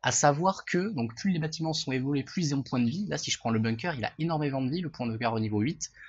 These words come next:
Le bunker niveau sept, on a un peu moins. Donc idéalement, je vais prendre ce convecteur-là,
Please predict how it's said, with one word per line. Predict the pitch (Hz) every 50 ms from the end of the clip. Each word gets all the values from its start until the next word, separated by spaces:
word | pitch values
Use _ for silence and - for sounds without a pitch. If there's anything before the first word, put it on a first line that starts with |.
| - - -
Le | 131 135
bunker | 160 165 156 165 156 151
niveau | 147 147 143
sept, | - 156 -
on | 113 110
a | 123
un | 165 175
peu | - 175 156
moins. | 143 135 160 214 233 - _ _ _ _ - -
Donc | 127 135 131 -
idéalement, | 165 160 165 156 156 160 175 202 214 180
je | 151 135
vais | 135 135
prendre | - - - 156 147 131 104 - - _ _ -
ce | - - - - - 233 233 233 - -
convecteur-là, | - 175 151 156 156 - 160 131 131 139 185 254